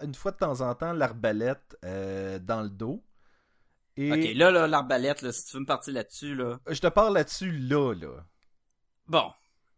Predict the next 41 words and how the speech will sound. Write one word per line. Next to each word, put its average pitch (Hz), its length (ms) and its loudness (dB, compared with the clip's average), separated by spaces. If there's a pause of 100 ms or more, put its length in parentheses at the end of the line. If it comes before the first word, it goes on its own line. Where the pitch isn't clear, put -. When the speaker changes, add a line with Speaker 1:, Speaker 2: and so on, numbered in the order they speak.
Speaker 2:
La 139 160 0
maudite 226 380 -4
arbalète 139 480 2
était 127 180 -8
clairement 147 480 2
un 117 60 0
problème 120 640 -2 (320)
pour 135 200 -4
le 113 120 -2
dessinateur. 110 840 -4 (520)
Parce 120 200 -4
que, 123 300 -2 (360)
puis 147 120 -8
probablement 139 440 -2
pour 139 140 -4
l'écrivain 110 420 -6
aussi, 92 320 -10
là. 71 80 -16 (460)
Fait 113 80 -4
que 165 120 -10
comme 311 220 -2
j'étais - 180 -2
pas - 180 2
très 202 400 -2
embarqué 151 380 -2
dans 147 120 -6
l'histoire, 117 560 -4
je 117 140 -12
m'emmerdais 165 360 -4
un 156 120 -6
peu. 185 320 -10 (420)
Tu 127 100 -10
sais, 170 40 -8
je - 140 -12
me 123 100 -6
suis 202 100 -8
attardé 151 460 -8
plus - 260 -10
au 143 60 -6
dessin. 107 360 -8 (840)
Et 415 380 -2